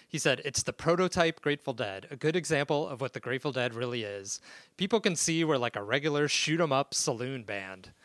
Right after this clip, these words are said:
So I think that really tracks with, especially this disc, and disc three is kinda similar to this in that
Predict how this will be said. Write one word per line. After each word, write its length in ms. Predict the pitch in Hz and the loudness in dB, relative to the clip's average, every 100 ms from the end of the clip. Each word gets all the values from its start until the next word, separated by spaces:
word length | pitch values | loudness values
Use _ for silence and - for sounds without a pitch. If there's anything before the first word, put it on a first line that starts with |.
| - - - - - | -20 -20 -20 -20 -12
So 400 | - 143 117 123 | -2 0 0 2
I 80 | 165 | 2
think 160 | 240 247 | 4 6
that 140 | 220 | 6
really 240 | 175 160 | 8 4
tracks 480 | 135 156 147 143 - | 6 6 6 4 0
with, 320 | 131 113 - - | -2 -2 -4 -6
especially 480 | - 220 214 156 | 2 4 4 2
this 240 | 135 143 - | 2 0 2
disc, 320 | 170 165 - | 4 4 0
and 100 | 131 | 0
disc 300 | 139 151 - | 0 0 -4
three 380 | 120 123 110 98 | -6 -4 -4 -6
is 180 | 98 - | -6 -4
kinda 260 | 117 104 | -4 -6
similar 380 | 98 117 107 101 | -6 -6 -6 -8
to 80 | 104 | -8
this 300 | 101 98 - | -8 -4 -4
in 100 | 117 | -2
that 400 | 110 107 107 | -2 -2 -6